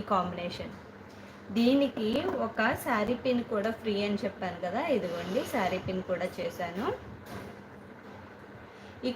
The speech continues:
కాంబోతో పాటు వాళ్ళు కిడ్స్ బ్యాంగిల్స్, అలానే హెయిర్ క్లిప్స్ కూడా బుక్ చేసుకున్నారు. అవి కూడా చూపిస్తాను మీకు. కిడ్ బ్యాంగిల్స్ ఇదొకటి మల్టీ కలర్ చేయమన్నారు. దానికోసం నేను ఇక్కడ మల్టీ కలర్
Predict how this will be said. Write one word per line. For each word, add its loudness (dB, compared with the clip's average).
కాంబోతో 10
పాటు 6
వాళ్ళు 6
కిడ్స్ 2
బ్యాంగిల్స్, 6
అలానే 4
హెయిర్ 6
క్లిప్స్ 0
కూడా 6
బుక్ -2
చేసుకున్నారు. 2
అవి 4
కూడా 4
చూపిస్తాను 0
మీకు. 2
కిడ్ 2
బ్యాంగిల్స్ 4
ఇదొకటి 4
మల్టీ 6
కలర్ 6
చేయమన్నారు. 2
దానికోసం 2
నేను 4
ఇక్కడ 2
మల్టీ 4
కలర్ 4